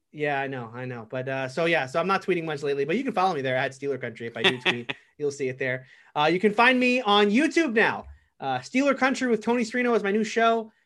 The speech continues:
Speaker 1: Uh, it's a weekly podcast. Chris was on last week, so you can check that out on
Speaker 2: Woo.
Speaker 1: YouTube. Um, Steeler Country with Tony Serino. And you can also find me on a roundtable show on YouTube called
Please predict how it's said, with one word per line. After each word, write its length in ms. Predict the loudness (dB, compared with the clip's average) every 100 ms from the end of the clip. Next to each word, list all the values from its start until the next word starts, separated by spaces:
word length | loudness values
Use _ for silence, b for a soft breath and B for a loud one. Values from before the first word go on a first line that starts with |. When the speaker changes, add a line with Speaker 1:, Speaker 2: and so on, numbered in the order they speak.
| b -8
Speaker 1:
Uh, 160 | -6
it's 140 | -4 -4
a 80 | -4
weekly 280 | -6 -10
podcast. 680 | -6 -2 -2 -2 -2 0 -6
Chris 180 | -10 -10
was 120 | -8
on 120 | -6 -2
last 300 | -2 -2 -6
week, 160 | -8
so 80 | -8
you 60 | -12
can 80 |
check 200 | -8 -6 -2
that 180 | 0
out 240 | 0 -2 -4 b -2
on 140 | 0
Speaker 2:
Woo. 120 | 0
Speaker 1:
YouTube. 340 | 2 2 2 -4 _ _ -14
Um, 460 | -8 -6 -6 -8 -12
Steeler 300 | -6 -4 -2
Country 280 | -4 -2
with 140 | -4 -4
Tony 180 | -6 -6
Serino. 260 | -4 -4
And 80 | -4
you 60 | -4
can 120 | 2
also 260 | 2 2 -2
find 280 | 0 -2
me 160 | -2 -6
on 200 | -6 -4
a 60 | 0
roundtable 600 | 2 2 0 -2 -2 -4
show 220 | -4 -4
on 100 | -4
YouTube 440 | -8 -6 -4 -6 b b b
called 240 | -6 -6